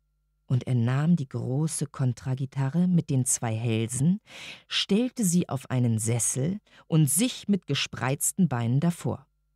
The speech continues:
Dann hielt er sich an den beiden Hälsen des Instrumentes fest und steckte seinen Schwanz in das Schallloch der Gitarre zwischen den Saiten durch.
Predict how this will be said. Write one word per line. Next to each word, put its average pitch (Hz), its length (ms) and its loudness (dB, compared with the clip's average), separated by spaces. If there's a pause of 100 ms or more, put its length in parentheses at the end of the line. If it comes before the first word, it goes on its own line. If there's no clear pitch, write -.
(840)
Dann 143 280 4
hielt 240 340 0
er 214 120 0
sich 190 280 -2
an 180 120 6
den 131 200 4
beiden 147 400 2
Hälsen 135 600 2
des 143 160 -2
Instrumentes 117 880 0
fest - 460 -4 (260)
und 160 160 4
steckte - 480 0
seinen 127 320 2
Schwanz 120 720 -2
in 165 180 6
das - 380 -6
Schallloch 170 680 -2
der 139 160 -2
Gitarre 143 540 -2 (560)
zwischen 147 560 0
den 180 180 6
Saiten 123 480 -2
durch. - 460 -10